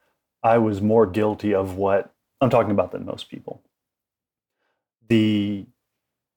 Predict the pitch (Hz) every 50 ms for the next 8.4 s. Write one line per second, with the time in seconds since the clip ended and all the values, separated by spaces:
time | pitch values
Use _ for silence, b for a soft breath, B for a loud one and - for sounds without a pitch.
0 | _ _ _ _ _ - 131 135 143 139 127 135 - 120 107 107 107 107 110 110
1 | 107 110 101 101 98 95 98 98 98 95 92 92 92 87 - _ _ _ _ _
2 | _ _ _ _ _ _ _ _ _ _ _ _ _ _ _ - 113 107 107 104
3 | 101 104 101 98 98 98 95 98 92 - - - 104 98 92 - - - - -
4 | - - - - - _ b b b b b b b b b b _ - 127 117
5 | 113 101 107 104 101 98 117 120 127 120 110 110 107 104 - 117 107 104 101 104
6 | 101 95 92 - - - - - - - - - - - - - 120 113 113 117
7 | 98 123 117 113 113 - - 113 110 107 110 113 98 107 107 101 101 104 104 110
8 | 110 110 107 107 104 101 101 98